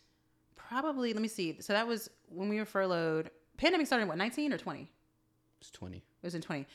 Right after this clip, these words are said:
Speaker 1: So twenty of, uh, twenty twenty of, uh, February of twenty twenty, sorry. February of twenty twenty, I got furloughed,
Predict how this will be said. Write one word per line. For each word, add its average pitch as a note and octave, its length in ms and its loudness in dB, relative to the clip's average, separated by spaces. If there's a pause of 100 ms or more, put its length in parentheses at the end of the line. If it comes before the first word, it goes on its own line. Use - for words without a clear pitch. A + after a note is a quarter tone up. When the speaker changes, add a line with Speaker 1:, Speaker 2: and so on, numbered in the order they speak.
(180)
Speaker 1:
So E3+ 260 0
twenty A#3+ 440 0
of, F3 320 2
uh, E3 240 2
twenty C4 200 2
twenty F#3+ 380 -2
of, D#3 480 2 (640)
uh, D#3 400 0
February A3 500 8
of D3 60 -6
twenty D#3+ 180 -6
twenty, D3 180 -10
sorry. D3+ 300 -8 (600)
February B3 340 4
of A#3 60 0
twenty A3+ 280 -2
twenty, D3+ 600 -4 (440)
I F3+ 80 2
got F3+ 240 2
furloughed, D#3 760 0